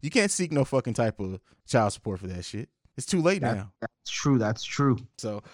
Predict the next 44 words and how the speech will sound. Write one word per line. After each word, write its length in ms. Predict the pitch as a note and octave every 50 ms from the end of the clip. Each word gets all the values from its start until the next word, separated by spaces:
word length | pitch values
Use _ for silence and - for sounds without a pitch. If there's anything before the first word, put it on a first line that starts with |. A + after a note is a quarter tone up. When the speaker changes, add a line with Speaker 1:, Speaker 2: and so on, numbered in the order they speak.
| - -
Speaker 2:
Hmm. 100 | F3 F3+
Speaker 1:
uh, 220 | F#3 F3+ E3+ E3
but, 240 | D#3+ D#3 F3+ F#3 - -
uh, 320 | F#3+ - - B3 G#3 F3+
<laughs> 40 | D#3+
let's 200 | F#3 F#3+ F#3+ -
not 160 | A#3+ G#3+ G#3
teach 220 | - A3 G3 -
people 200 | - G#3 F3+ F#3
how 100 | F3+ F3
to 60 | F3 E3+
be 100 | E3+ E3+
creeps. 420 | - - E3 D#3 D#3+ D3+ - - - - - -
Uh, 240 | - F3+ F#3 F3+
J 240 | F3 F3 - - -
B, 140 | F#3+ F#3 G3
go 140 | - G3 G3
ahead 120 | D#3+ F3
and 80 | G#3 F3
give 120 | F#3 F#3 E3+
them 100 | F3 E3+
your 120 | E3 D3
social 280 | - F#3+ D#3 - F3 D#3+
media 240 | E3+ F3 D#3+ D3+
so 140 | D3 D3+ D3+
we 80 | D3+ D#3+
can 80 | D3+
get 100 | D3+ D3
the 60 | C#3+ C#3
fuck 240 | - D3+ C#3 C3+
up 100 | C3 -
Speaker 2:
I 40 | -
Speaker 1:
out 60 | B2+ B2
of 40 | -
Speaker 2:
can, 80 | G3+ F#3
Speaker 1:
here, 80 | D3 -
bro. 180 | G2 G#3 - - F#3 D#3 D#3 - _ _
Speaker 2:
I 140 | - - F#3
can 180 | - - G#3 F#3+
be 60 | G3
reached 360 | G#3 G3 G#3 G3+ F#3+ - - -
on 240 | D#3 E3 F3 F3+
Twitter 480 | - - - F3+ F#3+ F#3 D#3 C3+ C3 - -
at 280 | C3 D3 D#3 D#3 -